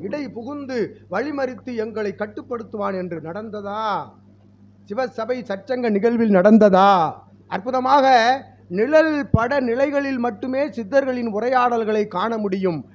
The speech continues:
அற்புதமாக கலியுகத்திலே அகத்தியன் உள்ளிட்ட பதினெட்டு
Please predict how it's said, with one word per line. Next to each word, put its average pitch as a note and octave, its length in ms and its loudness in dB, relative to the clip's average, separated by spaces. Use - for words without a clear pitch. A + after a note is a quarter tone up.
அற்புதமாக A3 760 -2
கலியுகத்திலே A3 920 0
அகத்தியன் B3 600 -4
உள்ளிட்ட B3+ 380 -2
பதினெட்டு B3 460 -4